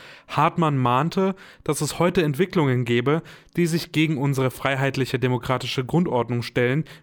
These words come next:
wie zum Beispiel Angriffe auf Gedenk- und Bildungsstätten oder Angriffe auf Menschen mit Migrationshintergrund. Hartmann betonte an der Stelle, dass man als Gesellschaft gegen diese Entwicklungen stehen müsse, um die Demokratie weiter zu wahren.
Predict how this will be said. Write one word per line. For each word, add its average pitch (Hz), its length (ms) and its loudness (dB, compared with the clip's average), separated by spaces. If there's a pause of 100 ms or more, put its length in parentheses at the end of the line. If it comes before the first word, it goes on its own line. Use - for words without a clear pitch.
wie 135 120 -2
zum 131 160 -2
Beispiel 127 360 0
Angriffe 131 460 0
auf 127 200 -2
Gedenk- 131 320 0
und 123 120 -2
Bildungsstätten 147 760 0 (140)
oder 131 240 0
Angriffe 123 460 -2
auf 113 180 -4
Menschen 120 280 -2
mit 117 100 -6
Migrationshintergrund. 123 1000 -2 (340)
Hartmann 127 360 -2
betonte 139 400 0
an 131 80 0
der 135 120 2
Stelle, 143 360 0 (260)
dass - 180 -4
man 143 120 0
als 135 180 -2
Gesellschaft 143 640 -2
gegen 156 300 0
diese 131 240 -2
Entwicklungen 127 500 0
stehen 139 320 -2
müsse, 143 320 0 (240)
um 131 160 -2
die 120 160 0
Demokratie 123 680 -2
weiter 113 280 0
zu 120 200 -8
wahren. 110 440 0